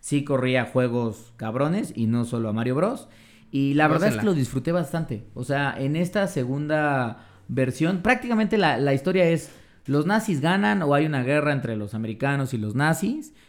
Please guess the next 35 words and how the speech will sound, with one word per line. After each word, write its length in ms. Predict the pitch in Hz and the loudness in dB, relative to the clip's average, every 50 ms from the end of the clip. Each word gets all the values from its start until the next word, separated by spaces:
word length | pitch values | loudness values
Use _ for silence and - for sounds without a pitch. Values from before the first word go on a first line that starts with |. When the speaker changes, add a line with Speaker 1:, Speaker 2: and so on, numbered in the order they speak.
| _ _ | _ _
Speaker 1:
Los 140 | 127 113 110 | -6 -4 -2
nazis 240 | 131 135 135 131 127 | -2 -2 -4 -6 -6
están 220 | - - 127 127 | -4 -2 -2 -2
bien 140 | 123 123 120 | -2 -2 -2
cabrones. 520 | - 110 107 117 135 147 165 190 202 170 - | -2 -2 0 0 0 0 0 -2 -4 -4 -4
Es 120 | - 139 131 | -4 -4 -2
como 240 | - 160 147 147 147 | 0 -2 0 0 0
un 300 | 147 151 151 151 - - - _ | 0 0 -2 -4 -6 -10 -12 _
universo 500 | 143 135 131 127 120 135 143 143 - 147 | -2 0 0 2 2 0 0 0 0 -2
alterno 420 | 123 113 113 131 135 135 135 147 | -2 0 0 0 2 2 2 0
en 80 | 143 139 | 0 0
donde 460 | 123 117 110 110 107 110 110 107 107 - - - _ _ _ - | 0 0 0 0 0 -2 -2 -4 -6 -8 -16 -20 _ _ _ -4
durante 340 | 120 127 123 123 117 117 120 | -2 0 0 0 0 -2 -2
la 80 | 120 | -2
Segunda 240 | 113 123 131 147 147 | -2 -2 -2 0 0
Guerra 220 | 139 143 139 139 139 | 0 0 0 0 0
Mundial 340 | 127 117 117 117 127 127 | 0 0 0 2 2 2
los 120 | 131 127 120 | 0 0 0
nazis 140 | 127 123 - | -2 -2 -2
están 220 | - 135 127 127 - - - | -2 -4 -4 -4 -6 -6 -6
con 160 | 135 117 110 | -4 -4 -2
tecnología 460 | 107 113 101 113 110 107 104 - 131 123 | -4 -4 -4 -2 -4 -4 -2 -4 -4 -4
súper 300 | - 139 127 131 120 113 | -4 -4 -4 -2 -2 -2
avanzada, 680 | 107 104 107 107 - 135 135 135 131 131 135 131 131 | -2 -4 -4 -4 -2 0 0 2 2 0 0 -2 -4
tienen 320 | - 117 110 107 104 107 110 | -6 -6 -4 -4 -2 -2 -2
mechas, 380 | 117 117 117 117 117 117 113 | -2 -2 -2 -4 -4 -6 -4
tienen 260 | - 120 110 110 107 | -4 -4 -4 -4 -4
robots. 600 | 107 107 104 104 110 117 120 123 127 123 - - - - - - - - _ _ | -6 -6 -6 -2 0 0 2 2 0 -2 -4 -12 -20 -20 -20 -20 -20 -20 _ _
Y 140 | - 120 120 | -6 -4 -2
pues 180 | 123 131 127 | -2 -2 2
obviamente 320 | 151 147 147 147 147 143 139 | 2 2 2 2 0 -2 -4
están 240 | - - 143 139 139 | -4 -2 -2 -2 -2
luchando 400 | 135 120 110 135 131 135 139 135 | -2 -2 -2 -2 -2 -2 -2 -4
contra 360 | - 117 110 107 - 113 113 113 | -4 -4 -6 -4 -4 -4 -4 -2
un, 360 | 120 127 135 135 127 - | -2 -2 -2 -4 -4 -8